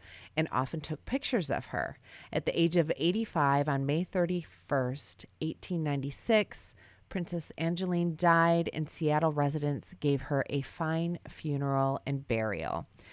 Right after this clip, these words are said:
The funeral was held at the Church of Our Lady of Good Help, which was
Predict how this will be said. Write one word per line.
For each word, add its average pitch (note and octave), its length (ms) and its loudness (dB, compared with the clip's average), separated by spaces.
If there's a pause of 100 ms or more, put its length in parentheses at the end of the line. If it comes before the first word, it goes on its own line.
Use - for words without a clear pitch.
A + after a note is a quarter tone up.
(280)
The D#3 80 0
funeral D#3+ 360 2
was D3+ 160 0
held C#3 560 6
at C3 180 2
the C#3 80 -8
Church F3 400 -2
of E3 160 -4
Our C3 160 -2
Lady B2+ 240 -2
of B2+ 100 -8 (140)
Good G3+ 200 6
Help, G#3 600 4 (460)
which E3 240 -4
was D3 760 4